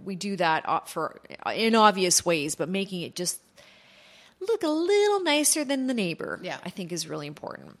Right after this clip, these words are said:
Speaker 2: Yeah.
Speaker 1: So you wanna think about that.
Speaker 2: Mm-hmm.
Speaker 1: But, um, you know, all we can really do is wait and see what the next couple of months brings us. I think, uh, anxious to see,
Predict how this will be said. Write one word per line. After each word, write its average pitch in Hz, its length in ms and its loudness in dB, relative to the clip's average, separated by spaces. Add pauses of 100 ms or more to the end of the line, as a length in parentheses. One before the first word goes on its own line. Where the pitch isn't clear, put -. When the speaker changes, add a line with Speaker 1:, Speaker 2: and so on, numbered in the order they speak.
Speaker 2:
Yeah. 156 220 -6
Speaker 1:
So 156 320 -2
you 156 160 -10
wanna 151 180 -8
think - 180 -14
about - 260 -12
that. - 220 -6 (200)
Speaker 2:
Mm-hmm. 165 240 -8 (140)
Speaker 1:
But, 185 300 4
um, 165 380 2 (140)
you 339 100 2
know, 349 140 6
all 370 180 8
we 415 80 6
can 403 160 -4
really 294 180 2
do 220 200 -2
is 185 180 -2
wait 165 380 -2
and 180 240 -2
see 185 420 -2
what - 380 -6
the 190 80 -4
next - 680 -2
couple 185 220 -8
of 175 80 -6
months 170 240 -4
brings 151 400 -8
us. 233 320 0
I - 100 -4
think, 175 400 -10
uh, 156 420 -8
anxious 196 380 -6
to 180 80 -4
see, 175 360 -6